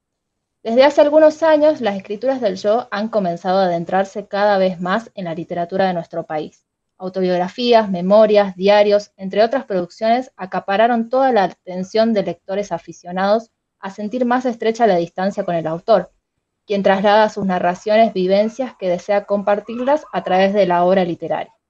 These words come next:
La novela Un comunista en calzoncillos, del año dos mil trece, de la autora argentina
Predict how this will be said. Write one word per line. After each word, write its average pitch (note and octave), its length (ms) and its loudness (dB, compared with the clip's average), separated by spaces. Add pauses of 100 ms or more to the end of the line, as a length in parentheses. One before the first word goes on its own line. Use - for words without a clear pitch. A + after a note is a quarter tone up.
(800)
La A#3+ 100 -4
novela D#4 540 4
Un C4 160 -4
comunista A3 480 -4
en G#3 80 -6
calzoncillos, G3 840 -6
del F3+ 140 -14
año F3+ 240 -4
dos F3 80 -12
mil F3 200 -6
trece, A3+ 360 0
de F3+ 100 -2
la F#3+ 60 -2
autora F#3+ 300 0
argentina F#3+ 600 -4